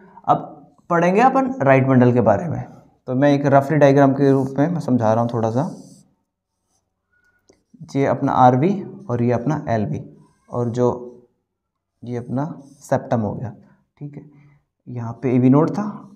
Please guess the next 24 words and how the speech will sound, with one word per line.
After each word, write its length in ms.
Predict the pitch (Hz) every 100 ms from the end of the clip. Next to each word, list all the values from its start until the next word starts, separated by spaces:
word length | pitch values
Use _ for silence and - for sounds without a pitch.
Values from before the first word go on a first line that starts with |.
| _
और 120 | 113
ये 100 | 113
bundle 320 | 117 110 110 127
of 100 | -
his 180 | - 131
आ 80 | -
गया, 260 | - - - _ _ _ _ _ _ _ _ _ _ _ _ _
bundle 300 | 120 117 117
of 140 | 147 - - - - _ _ _ _ _ _ _ _ _ _ _ _ _ _ _ _ _ -
इस 120 | 123
आ 60 | -
गया, 220 | - - _ _ _ _
ठीक 160 | 185 175
है। 80 | 156 - - -
अब 140 | 135 127
bundle 260 | 165 202
of 100 | 226 208
His 140 | 202
के 120 | 220 202
बाद 300 | 202 202 180
जब 280 | 196 202
current 280 | 170 160 175
flow 260 | - 156 156
होगा 500 | 127 120 120 143